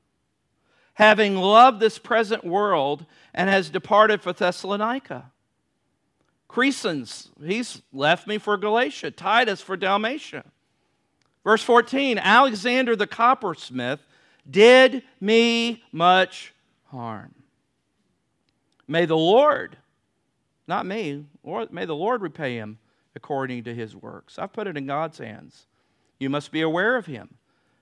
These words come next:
for he has greatly resisted our words." Verse sixteen, "At my first defense, no one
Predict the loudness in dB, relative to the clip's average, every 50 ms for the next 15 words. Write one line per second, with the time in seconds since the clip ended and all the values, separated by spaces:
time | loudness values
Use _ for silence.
0 | _ _ -8 -6 -4 -2 -2 -2 -2 -4 -10 -6 -2 0 2 2 2 2 -2 -6
1 | -6 -6 -6 -8 -8 -10 -12 -12 -12 -10 -10 -8 -6 -6 -8 -8 -10 -10 -12 -12
2 | -12 -14 -18 -20 _ -20 -20 -20 _ _ _ _ _ _ _ _ _ _ _ _
3 | _ _ _ _ _ _ _ _ -2 -2 -2 -2 -2 -2 -2 -2 -2 -6 -4 -2
4 | 0 0 0 -2 0 2 4 4 6 4 4 2 0 -2 -2 -2 0 0 0 0
5 | 0 -4 -10 -10 -10 -10 -8 _ -6 -4 -4 -4 -4 -8 -12 -16 -20 -20 -20 _
6 | _ _ _ _ _ _ _ -16 -14 -10 -8 -8 -4 0 2 4 6 6 6 6
7 | 4 0 0 -2 -2 -4 -6 -8 -12 -16 -20